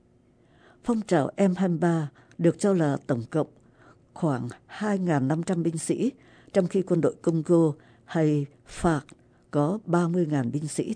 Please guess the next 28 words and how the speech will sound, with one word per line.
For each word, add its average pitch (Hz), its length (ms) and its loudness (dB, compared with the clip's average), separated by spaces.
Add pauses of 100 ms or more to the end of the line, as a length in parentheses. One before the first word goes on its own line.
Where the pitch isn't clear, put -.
tại 143 200 -2
Bắc - 200 -6
Kivu, 151 360 -2 (560)
trong 185 160 4
đó 170 200 0
có 240 80 -2
bảy 135 280 2
ngàn 131 280 0
người 127 300 -2
được 135 220 -2
bố 147 200 0
trí 156 240 -2
để 135 160 0
bảo 110 240 -4
vệ 131 160 -4 (120)
Goma. 143 380 -2 (1200)
Yểm 135 180 0
trợ 170 280 2
cho 202 100 0
farc 185 320 0 (120)
là 147 220 0
monusco 156 720 -2 (640)
có 160 240 4
mười 214 160 2
bảy 135 240 4
ngàn 139 280 -2
binh 170 160 -2
sĩ, 160 360 -4